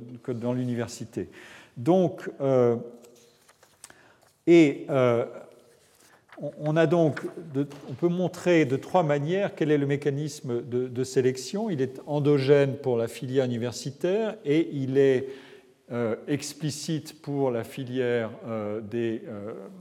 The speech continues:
des filières sé-, pour les filières sélectives. Donc ici, j'ai montré ce qu'il en est des, des I U T. Et maintenant, voilà ce qui se passe dans les classes préparatoires. Tout le monde ne va pas jusqu'au bout. Mais, euh,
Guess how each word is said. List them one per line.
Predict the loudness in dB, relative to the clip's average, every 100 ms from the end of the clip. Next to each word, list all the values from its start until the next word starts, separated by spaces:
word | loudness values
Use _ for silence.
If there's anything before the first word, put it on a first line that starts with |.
| -18 -16
des | -14 -8 -8
filières | -8 -8 -6 -6
sé-, | -2 -4 -4
pour | -6 -6
les | -6
filières | -10 -8 -8
sélectives. | -6 -4 -4 -6 -8 -8 -8
Donc | -10 -10 -14
ici, | -14 -12 -10
j'ai | -8
montré | -8 -10 -8 -10
ce | -8 -12
qu'il | -14 -20 -14 -10
en | -6
est | -6
des, | -4 -8 -8 -16 -20 -20 _ -8
des | -6 -4
I |
U | -4 -6
T. | -6 -4 -2 -4
Et | -4
maintenant, | -4 -6 -6 -4 -2
voilà | 0 0 0 0
ce | -6
qui | -12
se | -12
passe | -4 0 0 -4 -14 -8
dans | -6
les | -4 -4 -6
classes | -8 -8 -8
préparatoires. | -10 -8 -6 -6 -8 -6 -4 -4 -8 -14 -20 -20 _
Tout | -4
le | -2
monde | -2 -2 -2
ne |
va | 0 0
pas | 0 -2
jusqu'au | -4 -8 -8
bout. | -6 -10 -14 -20 -20 _ _ _ _ _ _
Mais, | 0 2 2 -4 -18 -6
euh, | -2 -2 -2